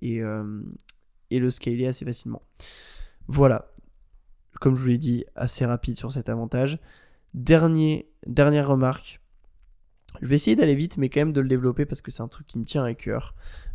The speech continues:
Euh, je lis mes notes mot pour mot. J'ai marqué cliché enfant riche égale ne fait rien.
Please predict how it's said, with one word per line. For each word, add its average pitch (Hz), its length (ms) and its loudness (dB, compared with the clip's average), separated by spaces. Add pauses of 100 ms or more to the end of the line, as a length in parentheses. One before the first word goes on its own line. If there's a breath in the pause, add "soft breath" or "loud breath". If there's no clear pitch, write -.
Euh, 101 540 -6 (160)
je 127 160 -6
lis 151 100 4
mes 165 100 2
notes 170 220 2
mot 170 80 4
pour 147 220 0
mot. 131 300 2
J'ai 139 120 -4
marqué 123 360 -4
cliché 170 500 0
enfant 135 300 0
riche 127 380 -6
égale 123 500 -2
ne 127 200 0
fait 127 160 -6
rien. 104 220 -6